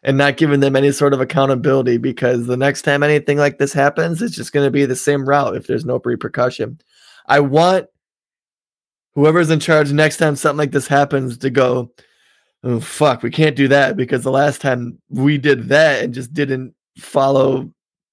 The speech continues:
you know, not, not necessarily follow, but, like, "We can't do that because the last time we did that, people went to jail for it."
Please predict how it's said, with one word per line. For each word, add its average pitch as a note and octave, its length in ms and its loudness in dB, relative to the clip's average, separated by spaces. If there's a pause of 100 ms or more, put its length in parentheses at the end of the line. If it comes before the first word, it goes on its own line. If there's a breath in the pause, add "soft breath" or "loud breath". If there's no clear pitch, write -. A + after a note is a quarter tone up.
(140)
you C#3 120 -2
know, C#3+ 160 0
not, D3+ 320 -2
not D#3 200 -2
necessarily C#3 400 -4
follow, B2+ 400 -4
but, B2 120 -8
like, B2+ 220 -8 (920)
"We C3 60 -6
can't E3 280 0
do F3+ 180 4
that F3 320 2
because C#3 220 0
the C#3 80 -2
last D#3 240 2
time D3+ 220 -2
we D3 100 -2
did C#3 280 -2
that, C#3+ 420 0 (180)
people G3 280 -4
went C#3 180 -2
to B2 80 -12
jail C#3 300 2
for A#2 280 -8
it." A2+ 180 -8